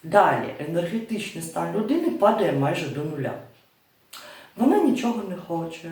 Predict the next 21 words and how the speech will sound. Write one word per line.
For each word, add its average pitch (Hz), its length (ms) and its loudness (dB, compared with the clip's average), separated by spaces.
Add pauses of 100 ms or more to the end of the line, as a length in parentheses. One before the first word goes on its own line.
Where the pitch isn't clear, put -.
(140)
вона 202 280 -2
ні 233 100 2
з - 140 -6
ким 226 140 4
не 220 80 4
спілкується, 170 920 -4 (100)
в 196 40 -4
неї 269 320 6
апатія, - 720 -2 (480)
відсутність, 233 1040 0 (680)
знаєте, 247 320 4
таких 220 280 -8
планів. 233 540 4 (120)
Тобто 214 320 -6
у 214 40 -2
людини 277 380 2
завжди 247 320 -2
є 285 140 0
якесь, 254 320 -2 (320)
якесь 226 300 -4
там 202 220 -2